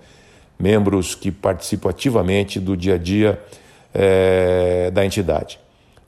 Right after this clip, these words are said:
E, além do mais,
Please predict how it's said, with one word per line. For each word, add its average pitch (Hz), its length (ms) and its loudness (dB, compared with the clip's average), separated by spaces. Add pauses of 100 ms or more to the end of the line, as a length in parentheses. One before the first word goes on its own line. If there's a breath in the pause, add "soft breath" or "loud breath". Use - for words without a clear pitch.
E, 110 500 0 (640)
além 98 560 2
do 110 160 2
mais, 107 640 0